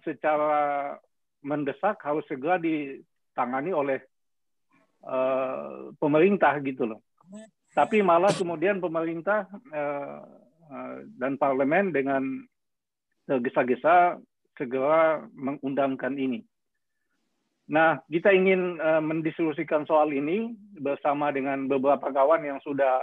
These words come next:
ada di, eh, forum kita kali ini, yakni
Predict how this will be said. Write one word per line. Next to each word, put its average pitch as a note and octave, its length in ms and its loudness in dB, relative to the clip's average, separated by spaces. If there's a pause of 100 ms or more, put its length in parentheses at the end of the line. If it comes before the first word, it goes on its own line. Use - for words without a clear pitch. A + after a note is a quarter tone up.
(360)
ada B2+ 320 -2
di, B2+ 460 -14 (880)
eh, B2+ 520 0 (120)
forum C#3 320 2
kita C3 240 0
kali C3+ 320 2
ini, E3+ 340 0
yakni D#3 800 0